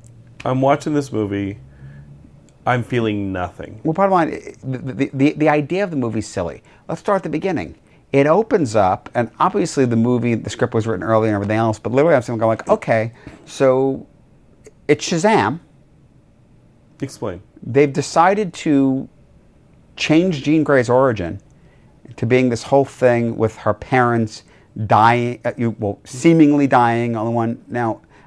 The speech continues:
Speaker 2: again, I get that, you know, we're supposed to feel that, you know, post Days of Future Past, the timeline has changed.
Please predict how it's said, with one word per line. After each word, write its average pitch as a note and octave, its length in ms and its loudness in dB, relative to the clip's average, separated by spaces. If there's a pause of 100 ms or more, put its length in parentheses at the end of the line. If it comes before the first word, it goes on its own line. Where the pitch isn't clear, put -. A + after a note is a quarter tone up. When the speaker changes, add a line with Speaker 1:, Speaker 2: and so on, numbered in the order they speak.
Speaker 2:
again, C#3 400 2 (100)
I G3 160 -4
get F3+ 400 -4
that, G#2+ 280 -2 (100)
you C3 160 -4
know, A#2 60 2
we're A#2+ 260 -4
supposed F3+ 340 -4
to E3 60 -6
feel C3 300 -2
that, A2 220 -2
you A#2+ 60 -4
know, G2+ 220 -4 (340)
post D3 280 0
Days C3+ 180 0
of A#2+ 80 -8
Future A#2 200 -6
Past, C3 300 -2
the G#2 80 -8
timeline D3 420 -4
has D2+ 100 -10
changed. - 520 -16